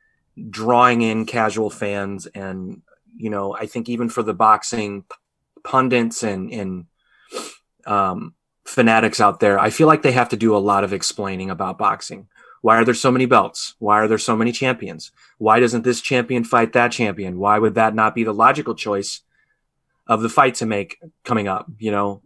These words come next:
uh, I feel like myself and other people are constantly defending boxing or trying to justify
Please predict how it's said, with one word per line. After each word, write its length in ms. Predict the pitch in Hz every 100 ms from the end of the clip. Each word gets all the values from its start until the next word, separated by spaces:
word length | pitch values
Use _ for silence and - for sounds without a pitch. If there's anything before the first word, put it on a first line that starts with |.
| -
uh, 380 | 117 107 104 -
I 60 |
feel 260 | 120 - 139
like 240 | 127 113
myself 600 | 113 110 107 127 120 117
and 100 | 110
other 160 | 107 107
people 300 | - 113 107
are 80 | 101
constantly 580 | - 139 131 - 117 107
defending 440 | 107 110 110 104
boxing 500 | 101 101 - 107 98
or 80 | 95
trying 340 | - 107 104
to 80 | 98
justify 760 | 85 123 123 - - 101 95